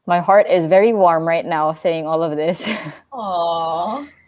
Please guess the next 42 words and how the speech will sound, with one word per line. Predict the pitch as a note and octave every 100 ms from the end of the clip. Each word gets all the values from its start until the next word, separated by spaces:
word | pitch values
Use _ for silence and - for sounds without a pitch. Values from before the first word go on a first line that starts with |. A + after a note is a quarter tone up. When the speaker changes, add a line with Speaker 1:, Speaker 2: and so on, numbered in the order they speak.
| F3+
Speaker 3:
know, | A#3
when | A#3
we're | A3+
touched | - G3
Speaker 1:
Like | F3 F3
Speaker 3:
too, | F#3+ D#3+
no? | C#3+ D#3+ F3+ -
Speaker 2:
Yeah, | - G3
Speaker 3:
Your | F3+
Speaker 2:
we're |
very, |
uh, | F#3+
Speaker 3:
achievements, | B3 F#3+ F3 E3+ F#3 A3 - _
but | E3 E3+
you're | F#3+
back | C#3+ D3+ -
to | E3+
basics. | C3 C#3+ C#3+ D#3 -
It's | D3 -
not, | C3 A2
"I'm | B2+ C3
not, | B2 A#2 _ A#2+
I |
wanna | B2 A#2+
be | A#2
known | A2+ A2 G#2+
as | G2 F2+
this | C#3 B2+
person | - A2 G2+ G#2
or | G2+
that | G2+ A2
Speaker 2:
Yeah, | B2+
Speaker 3:
person | A#2 G#2 A2
in | G#2+
the | G2+
Speaker 2:
very |
good. | G#2+
Speaker 3:
field." | A2 G2+
It's | G2+
Speaker 1:
No, | -
Speaker 3:
basic. | B2+ - A#2 -
Speaker 1:
it's | - -